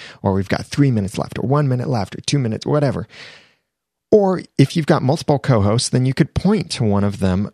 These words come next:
Uh, th-, and this especially works if there's a tendency to talk over each other and you want to throw the conversation to one specific person,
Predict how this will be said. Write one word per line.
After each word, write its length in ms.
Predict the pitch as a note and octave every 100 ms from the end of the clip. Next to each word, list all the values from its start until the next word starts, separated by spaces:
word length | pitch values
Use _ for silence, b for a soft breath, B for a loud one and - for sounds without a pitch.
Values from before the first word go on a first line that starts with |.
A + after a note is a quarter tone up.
| -
Uh, 120 | C#3
th-, 200 | C3 -
and 160 | D3 C#3
this 160 | E3 -
especially 460 | - D3 C#3 A#2+
works 320 | F#2+ F#2+ F#2
if 180 | - A2+
there's 200 | - A2
a 60 | G#2
tendency 520 | - B2 A#2+ - A#2+
to 100 | -
talk 360 | - G#2+ A#2 -
over 320 | A2+ G#2+ A#2+ C3
each 240 | A2+ -
other 240 | A#2 C#3 C3+ B B
and 120 | A2+
you 80 | A2+
want 180 | A2 A2
to 80 | -
throw 380 | - A#2+ A2+ B2+
the 80 |
conversation 760 | B2+ C3+ B2 B2 - A#2+ - C3+
to 160 | A2+
one 300 | G#2 G#2 A2
specific 500 | B2 - - A2+ A2
person, 480 | - G#2 G2+ C3+ C#3+